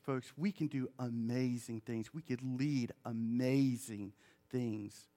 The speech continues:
if we abide in Christ and he abides in us. Now, here's the thing, just so that no one misunderstands, 'cause some people get freaked out. "Ah, I don't know how to start an orphanage."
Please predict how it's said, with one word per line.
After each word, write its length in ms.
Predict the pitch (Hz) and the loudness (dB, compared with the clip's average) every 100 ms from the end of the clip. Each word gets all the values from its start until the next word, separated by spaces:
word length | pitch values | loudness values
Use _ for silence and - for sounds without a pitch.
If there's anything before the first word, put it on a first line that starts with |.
| - | -12
if 160 | 113 | -8
we 100 | 131 | -2
abide 380 | 127 117 120 135 | -2 0 0 2
in 80 | 131 | -2
Christ 440 | - 127 113 110 | -4 -4 -2 -4
and 120 | 95 107 | -8 -6
he 100 | 117 | -4
abides 580 | 113 113 113 107 - - - - _ | -2 -2 0 -2 -6 -20 -20 -20 _
in 180 | - 113 - | -4 -4 -2
us. 360 | 110 107 - - - - - | -4 -4 -6 -20 -20 -8 0
Now, 240 | 135 110 - _ _ _ _ | 2 0 -8 _ _ _ _
here's 240 | 202 214 | 4 4
the 80 | 170 | 2
thing, 220 | 147 131 - _ _ _ _ | 2 2 2 _ _ _ _
just 160 | 143 - | -6 0
so 60 | |
that 180 | 185 175 | 4 4
no 220 | 165 165 | 6 4
one 480 | 180 190 190 185 170 - | 6 6 6 4 -2 0
misunderstands, 840 | 156 175 160 147 - 120 104 107 | 2 4 2 0 -2 -2 -2 -4
'cause 200 | - 127 | -4 -2
some 220 | - 208 | 0 0
people 260 | 208 165 151 | 0 -2 0
get 200 | 143 - | 0 0
freaked 300 | 143 127 120 | -2 -2 -2
out. 180 | 101 - _ _ _ - - - - | -6 -8 _ _ _ -20 -20 -20 0
"Ah, 720 | 240 - 302 262 247 220 147 - - - | 8 10 12 12 10 6 0 -10 -20 0
I 80 | 143 | 4
don't 160 | 170 185 | 8 8
know 100 | 220 | 10
how 140 | 233 | 8
to 60 | 202 | 6
start 340 | - 196 175 | 6 8 8
an 100 | 175 | 8
orphanage." 800 | 180 180 170 170 139 107 - - | 8 8 8 4 4 2 -4 -18